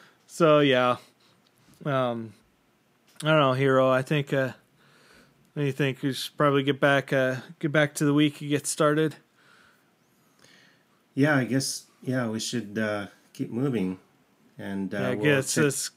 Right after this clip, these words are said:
Speaker 1: let's get this thing going. Let's get it launched. <laughs>
Speaker 2: Yeah, <laughs> every week. You know, next week
Speaker 1: Yeah.
Speaker 2: is going to be our launch day.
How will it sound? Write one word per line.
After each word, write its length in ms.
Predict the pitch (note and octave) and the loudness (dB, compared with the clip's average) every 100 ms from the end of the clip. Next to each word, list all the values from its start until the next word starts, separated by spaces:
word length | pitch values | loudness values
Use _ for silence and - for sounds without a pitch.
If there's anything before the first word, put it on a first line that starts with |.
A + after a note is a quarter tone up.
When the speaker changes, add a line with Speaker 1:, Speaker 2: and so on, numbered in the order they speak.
| _ _ _ _ _ _ _ _ - | _ _ _ _ _ _ _ _ -6
Speaker 1:
let's 160 | C#3 | 0
get 160 | F#3 - | 2 2
this 220 | D#3 - | 0 0
thing 160 | D#3 C3+ | -2 -2
going. 360 | D3+ C#3+ A#2 | -4 -4 -10
Let's 200 | B2+ - | -12 -8
get 180 | - F3+ | 2 4
it 180 | F3+ D3+ | 4 2
launched. 720 | E3+ F#3 D#3+ C#3 - - - D3 | 4 6 6 2 -6 -10 -12 -16
<laughs> 140 | - C3+ | -8 -2
Speaker 2:
Yeah, 400 | B2 C#3+ C#3+ F3+ - F#3+ F#3+ F#3+ - - - - | 2 2 0 -6 0 0 0 0 -2 -6 -20 -20
<laughs> 220 | - - | -14 0
every 260 | B2 D#3 D#3 | 2 6 6
week. 220 | D3 D3 B2+ _ _ - | 6 2 -4 _ _ -6
You 100 | A#2+ | -4
know, 240 | G#2+ A2 - _ _ _ - | -2 -4 -8 _ _ _ -10
next 340 | C#3 D#3+ - D3+ | -4 -4 -2 0
week 140 | D3+ | 2
Speaker 1:
Yeah. 80 | D3+ | 2
Speaker 2:
is 100 | C#3 | 0
going 200 | C#3 B2 | 0 0
to 80 | A#2 | 0
be 100 | A#2+ | 0
our 120 | A2+ | 2
launch 280 | G#2+ G#2 - | 0 -4 -6
day. 140 | - | -12